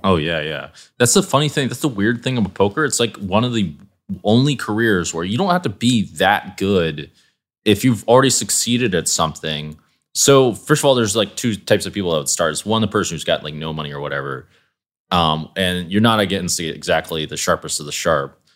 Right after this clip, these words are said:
when you're, like, in this si-, situation. All you gotta do is beat people who don't know what the hell's going on. Um, so all you need,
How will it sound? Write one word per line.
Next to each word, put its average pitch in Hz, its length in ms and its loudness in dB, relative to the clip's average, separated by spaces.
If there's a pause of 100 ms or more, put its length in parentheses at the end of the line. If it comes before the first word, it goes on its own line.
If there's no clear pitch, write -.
(180)
when 87 120 0
you're, 76 200 -2
like, 71 340 -6
in 87 100 -4
this 90 200 0
si-, - 240 -4
situation. 78 680 -6
All 90 140 0
you 87 60 0
gotta 85 160 0
do 80 120 -6
is 69 140 -6
beat 76 300 -12
people 71 280 -6
who 71 100 -12
don't 78 200 -6
know 73 80 -10
what - 80 -12
the - 60 -6
hell's 71 200 -8
going - 240 -14
on. 131 360 -10 (540)
Um, 67 360 -2
so 71 180 -2
all 80 120 2
you 85 80 0
need, 80 240 -8